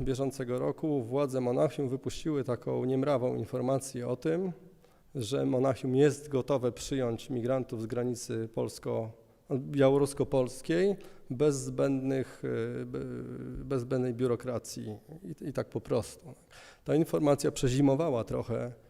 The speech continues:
u Niemców, ale mniej więcej po dwóch tygodniach została wyłapana przez Polsat News. O takim tytule: „Niemcy, Monachium chce przyjąć migrantów z granicy polsko-białoruskiej”.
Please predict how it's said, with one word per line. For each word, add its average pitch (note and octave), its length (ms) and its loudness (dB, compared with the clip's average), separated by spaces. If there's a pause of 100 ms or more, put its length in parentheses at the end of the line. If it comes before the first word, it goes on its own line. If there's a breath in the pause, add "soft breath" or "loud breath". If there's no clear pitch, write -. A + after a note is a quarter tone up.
(140 soft breath)
u C3 120 -2
Niemców, B2+ 560 -4
ale C3+ 140 -2
mniej C#3 160 2
więcej D3 240 -2
po C3 100 -4
dwóch C3+ 260 -10
tygodniach C3 480 -4
została C3 420 0
wyłapana C3 520 -2
przez B2 220 -10
Polsat B2 500 -8
News. A#2 440 -4 (500 loud breath)
O E3 120 -4
takim - 340 -4
tytule: B2 500 0
„Niemcy, E3 380 0
Monachium B2 360 0
chce - 160 -8
przyjąć B2 340 -6
migrantów A#2 480 -4
z A2+ 40 -12
granicy A2+ 360 -8
polsko-białoruskiej”. A2+ 800 -10